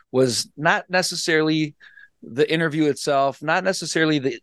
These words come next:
cold emails where you were somehow able to convince somebody to get the interview, but it was the, "Hey, I'm gonna be in Miami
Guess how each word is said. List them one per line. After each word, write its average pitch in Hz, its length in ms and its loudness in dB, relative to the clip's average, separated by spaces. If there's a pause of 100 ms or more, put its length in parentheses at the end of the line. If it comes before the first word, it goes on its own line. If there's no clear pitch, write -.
cold 156 320 2
emails 135 560 0
where 127 100 -2
you 127 140 2
were 123 80 2
somehow 139 300 0
able 127 180 2
to 120 80 -2
convince 127 360 0
somebody 117 400 2
to 104 80 -4
get 127 200 2
the 117 120 2
interview, 104 380 0 (640)
but 139 140 2
it 143 100 -2
was 147 320 0
the, 135 420 0 (300)
"Hey, 160 200 2
I'm 143 160 -2
gonna 185 220 0
be 170 180 0
in 147 120 0
Miami 127 680 0